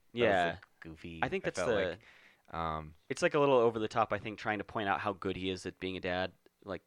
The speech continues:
Speaker 1: 'cause
Speaker 2: yeah,
Speaker 1: he is.
Speaker 2: he has no faults.
Speaker 1: Yeah.
Speaker 2: Is basically what the film says.
Speaker 1: And,
Speaker 2: But then,
Speaker 1: and then
Speaker 2: like
Speaker 1: they surround him by characters who are bad at it to
Speaker 2: Yeah.
Speaker 1: kind of really drive home the fact that, like, he's good. And then the fact that now his daughter's being taken away from him.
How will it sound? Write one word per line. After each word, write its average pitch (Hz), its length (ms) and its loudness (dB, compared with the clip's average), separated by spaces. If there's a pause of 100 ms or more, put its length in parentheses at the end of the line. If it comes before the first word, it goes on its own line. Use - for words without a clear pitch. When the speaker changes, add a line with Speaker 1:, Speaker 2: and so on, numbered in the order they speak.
(140)
Speaker 1:
'cause 131 120 -2
Speaker 2:
yeah, 120 140 8
Speaker 1:
he 110 100 6
is. 135 60 2
Speaker 2:
he 175 100 10
has 123 180 10
no 123 120 0
faults. 110 560 2
Speaker 1:
Yeah. 120 240 6
Speaker 2:
Is 107 80 0
basically 110 400 4
what 98 120 -4
the 90 80 -8
film 95 260 -6
says. 85 300 -2
Speaker 1:
And, 120 80 0
Speaker 2:
But 104 80 0
then, 107 140 4
Speaker 1:
and 135 80 2
then 139 40 4
Speaker 2:
like - 60 4
Speaker 1:
they 131 100 2
surround 123 380 0
him 113 80 0
by 113 80 6
characters 107 480 -2
who 107 120 -4
are 95 80 4
bad 98 300 6
at 90 120 0
it 85 260 -4
to 123 80 0
Speaker 2:
Yeah. 151 100 4
Speaker 1:
kind 123 140 4
of 104 80 -4
really 110 180 4
drive 104 280 4
home 110 200 -4
the 95 60 -8
fact 101 220 2
that, 95 100 -4
like, 95 100 -6
he's 101 240 -8
good. 104 320 2
And 110 120 -4
then 113 100 -4
the 107 40 -4
fact 110 260 0
that 104 120 -2 (160)
now 113 260 4
his 104 140 -6
daughter's 101 260 0
being 101 160 -6
taken - 220 -10
away 98 160 -2
from 98 160 -10
him. 95 220 -8